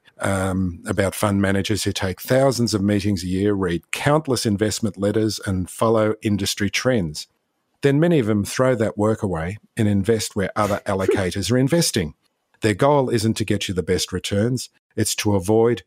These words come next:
Speaker 1: being wrong alone. They think it's okay, okay for them to lose your money as long as they do it in a brand name fund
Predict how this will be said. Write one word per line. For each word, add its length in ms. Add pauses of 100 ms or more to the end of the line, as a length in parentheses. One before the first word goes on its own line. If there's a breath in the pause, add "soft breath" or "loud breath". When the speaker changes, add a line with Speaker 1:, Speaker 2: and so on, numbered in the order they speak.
(160)
Speaker 1:
being 280
wrong 480 (120)
alone. 640 (440 soft breath)
They 120
think 200
it's 160
okay, 160
okay 360
for 100
them 200
to 140
lose 280
your 80
money 340
as 140
long 160
as 180
they 160
do 200
it 100
in 100
a 60
brand 360
name 220
fund 480